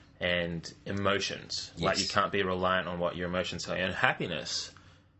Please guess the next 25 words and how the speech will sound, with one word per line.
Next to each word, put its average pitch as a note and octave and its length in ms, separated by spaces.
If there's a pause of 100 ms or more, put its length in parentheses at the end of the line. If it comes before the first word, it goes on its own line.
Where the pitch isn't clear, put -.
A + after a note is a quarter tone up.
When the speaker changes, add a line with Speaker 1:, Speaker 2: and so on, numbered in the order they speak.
Speaker 1:
is F#2 200
an F2 80
emotion. F2 540 (240)
And F2+ 160
so F2+ 400
when G2+ 140
you're F#2+ 100
going G#2 240
through, F#2+ 400 (1000)
I - 40
mean, A#2+ 160
it A2+ 60
says C#3 240
in F#2+ 60
the F#2 60
Bible, F#2+ 320
"Consider G2+ 460
it - 180
pure G2 280
joy F#2+ 560
when F2+ 180
you're E2+ 160
persecuted E2+ 720
in, E2 180
on E2 280